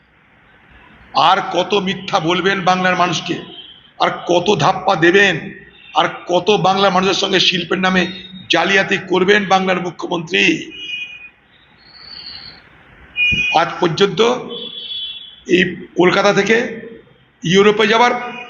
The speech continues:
কোনো সরাসরি ব্যবস্থা নেই বিমানে। হ্যাঁ, এত বড় ভারত, ভারতবর্ষের এই কলকাতা, যে কলকাতাকে বলা হয়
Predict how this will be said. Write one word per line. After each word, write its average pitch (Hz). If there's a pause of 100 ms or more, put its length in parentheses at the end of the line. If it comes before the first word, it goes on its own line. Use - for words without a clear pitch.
(1500)
কোনো 214
সরাসরি 185
ব্যবস্থা 175
নেই 175 (420)
বিমানে। 156 (1300)
হ্যাঁ, - (720)
এত 175
বড় 240
ভারত, 170 (280)
ভারতবর্ষের 180 (640)
এই 214
কলকাতা, 175 (1120)
যে 220
কলকাতাকে 202
বলা 160
হয় 185